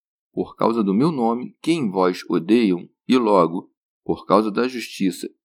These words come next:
que em vós odeiam, podemos dizer sem erro que também os bons, quando perseguem os maus, o fazem por causa da justiça, por cujo amor é que os perseguem,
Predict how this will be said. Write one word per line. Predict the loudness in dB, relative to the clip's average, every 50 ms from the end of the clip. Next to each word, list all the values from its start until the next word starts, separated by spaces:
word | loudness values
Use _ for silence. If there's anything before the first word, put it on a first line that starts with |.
| _ _ -10
que | -8
em | -4 -4 -4 -2
vós | 0 0 2 2 0 -4 -8 -8 -4
odeiam, | -4 -4 0 0 2 2 2 2 0 -2 -4 -8 _ _ _ _ _ _ _ _ _ _ _
podemos | -2 0 0 2 4 2 2 2 0
dizer | -4 -6 -6 0 0 0 0 0 -8 -14
sem | -10 -6 -4 -4 -2 -2 -2
erro | -2 -2 -2 -4 -6 -10 -12 _ _ _ _ _ _ _ _ -2
que | -2 -2
também | 0 0 -2 0 2 0 0 0
os | 0 -2
bons, | -2 0 0 0 0 0 -4 -8 _ _ _
quando | 0 0 0 0 0
perseguem | -4 -6 -6 -6 -2 0 0 0 2 -2
os | -6 -6 -4
maus, | -2 0 0 0 -2 -6 -10 -16 _ -8
o | -8
fazem | -8 -6 -2 0 0 0 0 -4 -8
por | -6 -8 -8 -8 -6
causa | -2 -2 -2 -2 -2
da | -6 -6
justiça, | -8 -10 -14 -12 -6 -2 -2 -2 -4 -6 -14 -18 -20 _ _ _ _ _ _ _ _ _
por | -4 -2 -2 -4 -4
cujo | 0 0 2 2 2 0
amor | -2 0 -2 -2 -2 -4 -6 -10 _ _
é | -6 -6 -6
que | -6 -8
os | -8 -8 -4
perseguem, | -6 -6 -4 -4 -6 -4 -2 0 0 0 -2 -6 -12